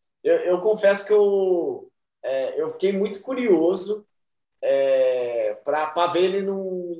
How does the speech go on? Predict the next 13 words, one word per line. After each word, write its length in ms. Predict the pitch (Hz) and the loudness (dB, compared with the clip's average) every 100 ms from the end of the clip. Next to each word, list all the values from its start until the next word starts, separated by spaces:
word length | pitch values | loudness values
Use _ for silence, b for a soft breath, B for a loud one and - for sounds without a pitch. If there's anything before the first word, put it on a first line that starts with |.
| 170 | -2
United, 680 | 190 175 131 123 - - - | -2 0 -2 -2 -6 -20 -8
por 120 | 139 | -2
exemplo, 360 | 139 117 117 - | -2 -2 -6 -8
que 60 | 135 | -6
é 40 | |
um 120 | 139 | -6
time, 580 | 139 151 151 147 123 98 _ _ _ _ _ _ _ _ _ | -6 -10 -8 -6 -6 -10 _ _ _ _ _ _ _ _ _
é, 840 | 113 113 110 104 101 95 87 80 - _ _ _ _ _ _ _ _ _ _ | -6 -4 -4 -4 -6 -8 -8 -12 -16 _ _ _ _ _ _ _ _ _ _
que 160 | - 208 | -8 -4
não, 220 | 202 196 | -2 -2
não 180 | 180 180 | -4 -6
tá 180 | 175 175 | -2 0
no, 180 | 175 | 0